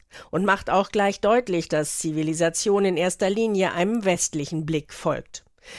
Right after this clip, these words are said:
Die Fotografie des deutschen Künstlers Thomas Struth zeigt Besucher im Berliner Pergamon-Museum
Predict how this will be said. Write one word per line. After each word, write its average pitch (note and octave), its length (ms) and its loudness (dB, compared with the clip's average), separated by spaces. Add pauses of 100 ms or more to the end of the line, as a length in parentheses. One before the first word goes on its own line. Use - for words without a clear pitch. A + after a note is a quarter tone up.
(180)
Die G#3+ 80 -2
Fotografie A#3+ 600 2
des D#3+ 200 -4
deutschen F3 400 2
Künstlers E3 560 -2
Thomas E3 360 0
Struth A#3 460 -2
zeigt D#3 340 -2
Besucher F3+ 540 0
im E3 160 0
Berliner F3+ 420 2
Pergamon-Museum F3 1040 2